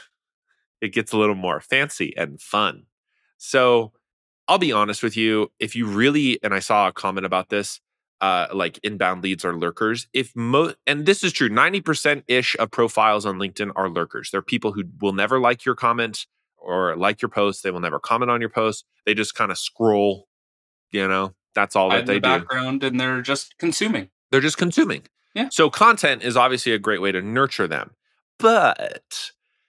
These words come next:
Speaker 1: this is where LinkedIn's native intent data comes in handy.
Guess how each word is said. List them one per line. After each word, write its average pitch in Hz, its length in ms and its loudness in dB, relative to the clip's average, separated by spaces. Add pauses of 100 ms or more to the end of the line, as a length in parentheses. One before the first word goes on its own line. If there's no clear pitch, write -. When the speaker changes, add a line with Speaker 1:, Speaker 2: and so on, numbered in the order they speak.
(140)
Speaker 1:
this 160 280 2
is 196 180 -2
where 101 600 2 (220)
LinkedIn's 120 720 -2
native 92 680 -2
intent 143 360 -6
data 71 460 -4
comes 101 300 -6
in 90 380 -4 (460)
handy. 101 440 -4